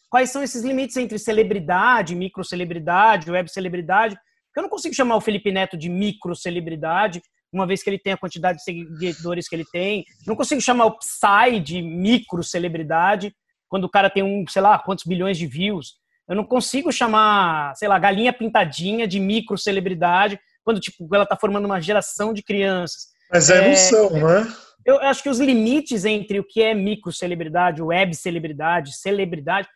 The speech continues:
Speaker 1: pra mim, sou uma coisa muito, eu não consigo mensurar exatamente. Queria que você explicasse pra gente,
Speaker 2: Mas
Speaker 1: assim,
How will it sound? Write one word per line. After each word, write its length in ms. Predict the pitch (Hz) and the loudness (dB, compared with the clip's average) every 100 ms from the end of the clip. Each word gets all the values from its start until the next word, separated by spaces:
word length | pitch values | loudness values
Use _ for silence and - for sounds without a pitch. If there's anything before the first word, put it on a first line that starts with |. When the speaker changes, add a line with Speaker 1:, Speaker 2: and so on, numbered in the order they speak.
| _ _ | _ _
Speaker 1:
pra 120 | 208 | -4
mim, 160 | 208 254 | -2 -4
sou 260 | - 247 | -2 0
uma 120 | 294 294 | 0 0
coisa 300 | 277 311 320 | 0 0 -2
muito, 1040 | 330 349 - 339 349 349 349 349 349 349 | -4 -8 -10 -10 -8 -6 -6 -6 -8 -8
eu 60 | 349 | -8
não 80 | 339 | -8
consigo 400 | 285 - 320 370 | -8 -6 -4 -2
mensurar 760 | 339 277 294 254 - 233 220 208 | 0 0 0 -2 -2 2 4 4
exatamente. 400 | 185 170 185 185 | 0 -4 -6 -6
Queria 120 | - | -4
que 60 | 214 | -4
você 60 | 247 | -4
explicasse 480 | - 269 262 277 | -4 0 2 2
pra 140 | - 262 | 2 2
gente, 60 | 185 | 2
Speaker 2:
Mas 140 | 156 | 0
Speaker 1:
assim, 200 | - 190 | -4 -8